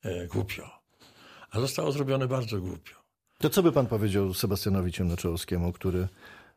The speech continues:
Speaker 2: taki właśnie post zamieścił w internecie?
Speaker 1: Sebastian Ciemnoczołowski, jakby młody człowiek, e, jak z Bachalskim zakładali tą platformę, on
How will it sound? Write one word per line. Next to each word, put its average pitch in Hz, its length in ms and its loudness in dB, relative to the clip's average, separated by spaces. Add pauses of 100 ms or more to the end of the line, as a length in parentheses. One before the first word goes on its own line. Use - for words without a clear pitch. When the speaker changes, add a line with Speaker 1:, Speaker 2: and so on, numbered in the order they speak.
Speaker 2:
taki 113 280 0
właśnie 104 400 2
post - 540 -2
zamieścił 92 560 -2
w 78 40 -8
internecie? 82 200 0
Speaker 1:
Sebastian - 400 2
Ciemnoczołowski, 143 840 0 (340)
jakby 104 240 -4
młody 117 520 2
człowiek, 123 460 -2 (1300)
e, 107 160 -8
jak 101 140 -4
z 101 40 -6
Bachalskim 117 640 0
zakładali 110 480 0
tą 110 120 -2
platformę, 135 540 0
on 151 140 -4